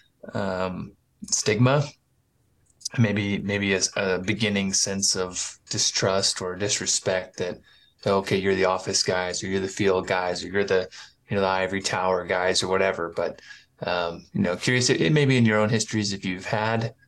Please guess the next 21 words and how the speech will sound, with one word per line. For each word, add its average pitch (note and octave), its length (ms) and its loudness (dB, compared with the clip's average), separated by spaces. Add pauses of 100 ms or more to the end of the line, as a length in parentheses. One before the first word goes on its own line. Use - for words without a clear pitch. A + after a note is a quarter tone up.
(360)
scenarios B2 540 4
like C3 200 2
that C#3+ 340 2
and F#2+ 220 -4
how G2+ 100 2
you've F#2 200 -4
dealt G#2+ 180 2
with C#3 100 2
them, C3+ 200 4
or F#2 220 2
how G#2 140 0
you G2 200 0
would F#2+ 140 -4
deal G2 200 2
with G2 100 0
this G2+ 200 0
one G2+ 360 0
as G2 400 0
a, G2 440 0 (460)
uh, G#2 160 0
hypothetical. A#2+ 640 2